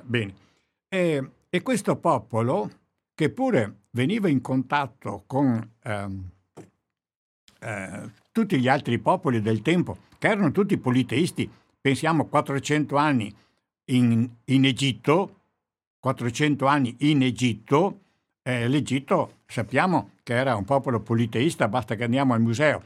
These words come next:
di, eh, egizi-, egizio di Torino e ci rendiamo conto quante divinità, perfino il gatto diventava una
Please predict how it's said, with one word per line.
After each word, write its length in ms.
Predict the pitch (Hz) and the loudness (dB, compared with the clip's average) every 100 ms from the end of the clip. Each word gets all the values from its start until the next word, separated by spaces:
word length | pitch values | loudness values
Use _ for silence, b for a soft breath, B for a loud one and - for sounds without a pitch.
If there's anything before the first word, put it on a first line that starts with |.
| b b b | b b b
di, 360 | 113 123 117 113 _ _ - | -4 -2 -2 -6 _ _ -12
eh, 460 | 113 107 107 107 110 - - | -8 -8 -8 -8 -8 -8 -2
egizi-, 460 | 123 127 117 165 | 0 2 -2 -6
egizio 580 | - 117 113 156 - 110 - | -2 0 2 0 0 -4 -4
di 180 | - 123 | -4 -2
Torino 500 | - 170 127 123 151 B B | 2 2 2 2 0 B B
e 140 | 139 | -4
ci 120 | 117 135 | -2 -2
rendiamo 360 | 135 156 185 | 0 2 2
conto 320 | - 139 147 | 0 -4 -2
quante 300 | - 135 123 | -2 -2 0
divinità, 640 | 113 117 139 165 135 - 151 B B - | 0 0 2 0 2 0 0 B B -6
perfino 440 | 120 113 143 127 | -4 0 2 2
il 80 | 113 | 2
gatto 500 | 127 160 208 180 - | 2 2 -2 -4 -6
diventava 720 | 135 127 131 117 135 131 117 B B - | -2 0 0 2 2 2 2 B B -4
una 380 | 127 127 110 | 2 2 2